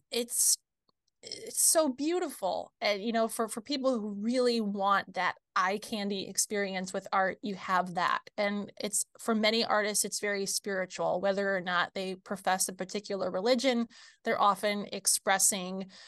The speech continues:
um, something very internal and special to them. So, um,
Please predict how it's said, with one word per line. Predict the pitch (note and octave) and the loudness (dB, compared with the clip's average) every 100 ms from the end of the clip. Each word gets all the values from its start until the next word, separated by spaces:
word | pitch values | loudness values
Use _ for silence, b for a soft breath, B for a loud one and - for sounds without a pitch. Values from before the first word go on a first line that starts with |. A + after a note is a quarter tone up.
| B B B | B B B
um, | - F#3 E3+ F#3 | 0 2 2 0
something | - A#3+ G#3+ | 0 0 0
very | G3+ G3+ F#3+ | 2 2 0
internal | F#3 - A3 G3 F#3 | -4 -2 -2 0 0
and | F#3 | 0
special | F#3 F#3+ F#3+ - F#3 | 2 2 2 0 -2
to | - F#3 | 0 2
them. | E3 - - | 2 0 -2
So, | - A#3 G3 F#3+ - _ _ _ _ _ _ _ _ _ | 2 4 4 4 -2 _ _ _ _ _ _ _ _ _
um, | A3+ G3+ G3 F#3 F3+ | 0 2 0 -2 -8